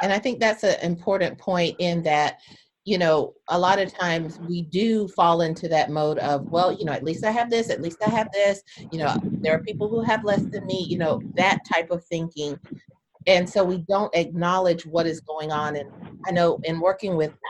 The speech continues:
kids, like, even outside of this, um, this, what we're facing currently, you know, I have to tell parents that this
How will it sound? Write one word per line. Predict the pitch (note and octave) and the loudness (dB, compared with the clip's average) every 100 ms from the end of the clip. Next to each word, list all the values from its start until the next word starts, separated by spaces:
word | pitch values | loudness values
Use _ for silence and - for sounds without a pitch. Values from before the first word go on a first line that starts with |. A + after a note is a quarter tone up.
| - | -2
kids, | C4+ B3+ G#3 - | 4 4 4 -2
like, | E3+ E3 D3 | -2 -2 0
even | F3 F3+ | -4 -2
outside | D#3+ E3 - F3 E3 | -2 -2 -2 0 2
of | D3+ D3+ | 0 -2
this, | D#3 D#3+ - _ | -4 -4 -12 _
um, | D3+ D3+ C#3 C#3 - _ _ - _ | -6 -4 -4 -8 -12 _ _ -20 _
this, | F3 E3+ - D#3 | -6 -6 -6 -2
what | E3 D3+ | 0 2
we're | D#3+ | 0
facing | D#3+ F3+ E3+ E3 D3+ | 0 0 0 -6 -8
currently, | - C4+ D4 E3+ D3+ D3 | -4 -2 -2 -2 -4 -4
you | F#3 | -6
know, | F#3 | -4
I | F#3+ | -2
have | F#3 | -4
to | F3 | -6
tell | E3+ F#3+ E3 | -6 -2 -2
parents | - E3 E3 - - | -2 -6 -6 -6 -2
that | D#3+ D3+ - - - - - - | 2 2 -2 -18 -20 -20 -6 4
this | B3+ C#4+ | 4 4